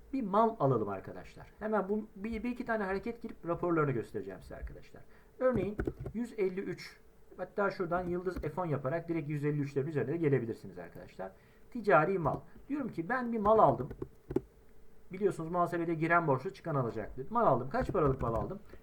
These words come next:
Bin liralık bir mal aldım. Devam ediyorum. Altına diyorum ki, e, mal aldığım için yüz doksan bir, yani K D V girişi oluyor bana.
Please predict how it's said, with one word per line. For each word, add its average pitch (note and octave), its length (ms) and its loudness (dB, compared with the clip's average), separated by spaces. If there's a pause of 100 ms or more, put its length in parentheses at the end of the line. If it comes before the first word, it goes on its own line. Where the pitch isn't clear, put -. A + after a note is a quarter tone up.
(180)
Bin C4+ 180 -2
liralık F3+ 280 0
bir D#3+ 80 0
mal C3 180 2
aldım. F#2 220 -4 (480)
Devam B3+ 300 0
ediyorum. B2+ 400 0
Altına A3+ 380 2
diyorum C4+ 240 -2
ki, F3+ 200 -6 (380)
e, D3 460 2
mal G#3 180 2
aldığım G#3+ 340 4
için A3 220 -4
yüz G#3 180 -2
doksan G#3 400 2
bir, D#3 80 2
yani F3+ 300 0
K F3+ 240 4
D F#3+ 120 4
V A3+ 60 0
girişi F3 340 0
oluyor A2+ 260 0
bana. C#3 260 -10